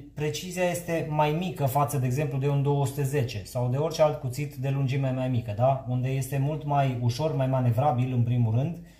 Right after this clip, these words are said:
și este, fiind mai apropiat, uh, vârful de mână, uh, precizia este mult mai mare. Uite că mi se gata și bateria la, uh, acest dispozitiv și va trebui să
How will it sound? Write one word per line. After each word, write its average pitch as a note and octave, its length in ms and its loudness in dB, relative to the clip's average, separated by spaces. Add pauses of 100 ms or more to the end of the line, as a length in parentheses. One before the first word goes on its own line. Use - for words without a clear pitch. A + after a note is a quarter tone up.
(280)
și C#3+ 520 -4
este, D3 220 -2
fiind D3 300 -4
mai D#3+ 100 6
apropiat, D3+ 520 2
uh, C#3 60 -4 (580)
vârful C3+ 460 -4
de C3+ 320 -2
mână, D3 600 0 (420)
uh, C3+ 260 0
precizia D#3 420 -4
este E3 220 -2
mult D#3+ 240 -2
mai D#3 140 2
mare. A#2 420 0 (600)
Uite D3 200 -4
că D#3 100 -2
mi D3+ 100 0
se D3 140 -2
gata D3+ 240 6
și D3 140 0
bateria C#3+ 500 2
la, A#2 480 6 (280)
uh, A2 680 0 (380)
acest B2+ 320 -4
dispozitiv C3 560 -2
și C3 140 -2
va B2 120 6
trebui A#2+ 180 0
să C3 100 -4